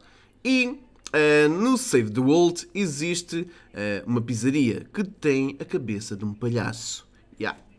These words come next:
Tem a cabeça de um palhaço, que é mais ou menos como a Tomato Head, mas é um clown head. Ok, e se vocês virem aqui este wallpaper, eh,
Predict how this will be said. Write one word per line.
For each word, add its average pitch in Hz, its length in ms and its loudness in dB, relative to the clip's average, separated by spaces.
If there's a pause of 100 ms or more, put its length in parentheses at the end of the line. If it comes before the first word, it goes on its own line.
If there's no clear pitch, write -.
(340)
Tem 160 120 0
a 143 40 -6
cabeça 120 300 -2
de 127 80 -4
um - 20 -6
palhaço, 175 380 0
que 190 60 -2
é - 20 0
mais 151 160 0
ou 151 60 6
menos 143 260 2
como 139 300 2
a - 120 -2
Tomato 117 360 0
Head, 165 320 -4
mas 135 320 -2
é 127 160 -2
um 135 160 -2
clown 123 320 -2
head. 120 500 -4 (1000)
Ok, 160 400 0
e 208 280 -4
se 226 160 -4
vocês 214 400 4
virem 185 240 2
aqui 151 340 -2
este 160 380 -2
wallpaper, 143 720 0 (560)
eh, 107 720 -4